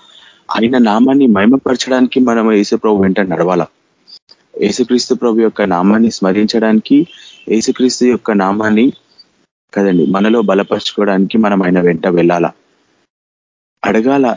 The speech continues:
యేసు ప్రభుని, "ఎక్కడ వెళ్తున్నారు ప్రభువా? నేను నీ వెంట వస్తా ప్రభువా, నువ్వు ఎక్కడికి పోయినా నేను వస్తా ప్రభువా." తీర్మానం చేసుకొని జీవితాన్ని ముందుకు నడిపిస్తున్న వారు ఎంతమంది ఉన్నారు?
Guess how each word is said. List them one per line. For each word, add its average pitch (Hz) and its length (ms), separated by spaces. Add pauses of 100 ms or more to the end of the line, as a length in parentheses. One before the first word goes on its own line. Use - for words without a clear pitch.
యేసు 104 240
ప్రభుని, 107 560
"ఎక్కడ 123 340
వెళ్తున్నారు 120 480
ప్రభువా? 87 500 (920)
నేను 117 120
నీ 127 100
వెంట 117 260
వస్తా 131 260
ప్రభువా, 87 300
నువ్వు 95 180
ఎక్కడికి 131 280
పోయినా 127 200
నేను 107 180
వస్తా 90 220
ప్రభువా." 85 320 (760)
తీర్మానం 143 500
చేసుకొని 131 400
జీవితాన్ని 113 800
ముందుకు 123 560
నడిపిస్తున్న 117 680
వారు 107 400 (200)
ఎంతమంది 123 580
ఉన్నారు? 123 340